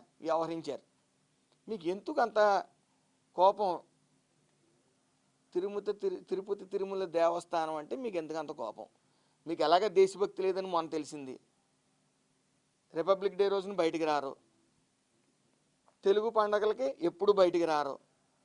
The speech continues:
అధికారంలో ఉన్నప్పుడు మాత్రం వెనక-, ఇంటి వెనకాల సెట్టింగ్ చేసుకుంటారు తప్ప గుడికి వెళ్ళటం రా-, మీకు అవ్వదు. మీకు కనీసం ఎదరవాళ్ళ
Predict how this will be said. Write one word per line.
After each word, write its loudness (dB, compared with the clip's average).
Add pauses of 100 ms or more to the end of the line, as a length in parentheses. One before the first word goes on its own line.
(120)
అధికారంలో 6
ఉన్నప్పుడు 0
మాత్రం 2
వెనక-, -6
ఇంటి -2
వెనకాల 0
సెట్టింగ్ 0
చేసుకుంటారు 0
తప్ప -2
గుడికి 0
వెళ్ళటం 2
రా-, -2 (320)
మీకు -8 (460)
అవ్వదు. -4 (3750)
మీకు -4 (960)
కనీసం -6 (600)
ఎదరవాళ్ళ -4